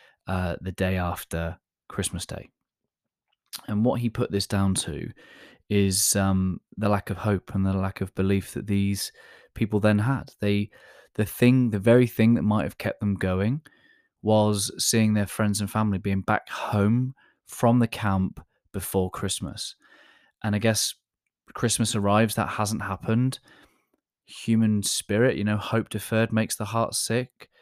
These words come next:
as the good book says. Well, in absence of hope, their bodies gave up, is the belief Viktor Frankl had.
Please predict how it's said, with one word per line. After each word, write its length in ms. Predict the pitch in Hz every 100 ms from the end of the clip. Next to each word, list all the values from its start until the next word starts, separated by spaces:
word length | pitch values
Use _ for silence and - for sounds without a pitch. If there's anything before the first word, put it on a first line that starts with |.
| _ -
as 140 | 107
the 100 | 107
good 180 | 101 107
book 220 | 110 -
says. 360 | - 113 120 - _ _ _ _ _ _
Well, 320 | 113 113 - _ _
in 120 | 117 117
absence 400 | 120 - 113 107
of 80 |
hope, 340 | 98 120 104 -
their 120 | 98
bodies 360 | 113 117 101 -
gave 240 | 85 80
up, 240 | - - _ _ _ _ _ _
is 500 | 101 95 90 - - -
the 80 | 92
belief 500 | 92 90 90 87 - _
Viktor 240 | - -
Frankl 400 | - 90 87 82
had. 320 | - 90 82